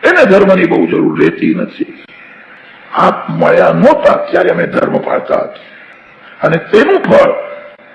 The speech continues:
અમારું મન શુદ્ધ થયું અને તમે અમને મળ્યા છો. હવે તમે મળ્યા પછી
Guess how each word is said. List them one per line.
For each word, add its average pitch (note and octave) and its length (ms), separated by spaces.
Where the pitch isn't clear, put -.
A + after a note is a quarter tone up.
અમારું A3 380
મન B3 200
શુદ્ધ A3 360
થયું - 380
અને A#3+ 160
તમે - 320
અમને A3+ 240
મળ્યા - 300
છો. - 240
હવે C#4 180
તમે B3+ 460
મળ્યા A3+ 220
પછી G3+ 480